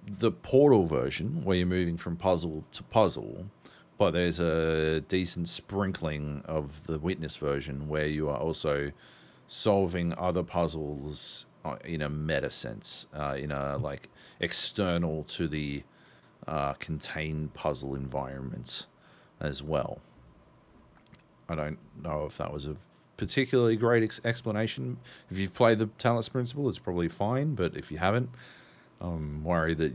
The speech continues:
you're no better off. Uh, basically, you've got puzzles.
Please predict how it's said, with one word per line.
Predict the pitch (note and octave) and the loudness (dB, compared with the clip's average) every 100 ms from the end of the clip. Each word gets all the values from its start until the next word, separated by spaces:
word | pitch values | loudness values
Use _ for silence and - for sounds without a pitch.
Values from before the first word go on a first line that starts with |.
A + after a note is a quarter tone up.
| B1 | -4
you're | D#2 D#2 D#2 | -4 -4 -2
no | D#2+ D2+ | 0 0
better | D2 E2 E2 | 2 0 2
off. | A2+ B2 - - - | 0 0 -8 -12 -12
Uh, | D#2 D2+ C#2+ D2 D2 D2+ D2+ - _ _ _ - - - - - - | -6 -4 -2 -2 0 -2 -2 -10 _ _ _ -20 -20 -20 -20 -10 6
basically, | D3+ E3 D#3 D3+ C#3 C3+ B2+ | 8 8 6 6 8 6 4
you've | A2 | 2
got | G#2 D#3 | 6 6
puzzles. | C3 G#2 G2+ G2+ G#2+ - | 8 6 6 2 0 -6